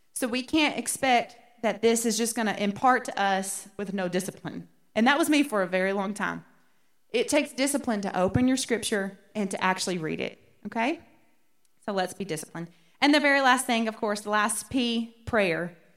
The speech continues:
We cannot do anything without the prayer. We wanna pray before we study,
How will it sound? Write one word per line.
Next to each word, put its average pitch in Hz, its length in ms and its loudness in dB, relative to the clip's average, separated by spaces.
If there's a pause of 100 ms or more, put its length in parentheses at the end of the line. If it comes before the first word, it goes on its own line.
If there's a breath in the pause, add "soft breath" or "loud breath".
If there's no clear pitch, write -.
(140)
We 233 80 0
cannot 233 400 2
do 208 100 2
anything 208 300 2
without 175 280 -2
the 175 60 -16
prayer. 254 440 0
We 247 140 0
wanna 240 180 4
pray 240 200 2
before 247 460 2
we 269 120 4
study, 233 500 0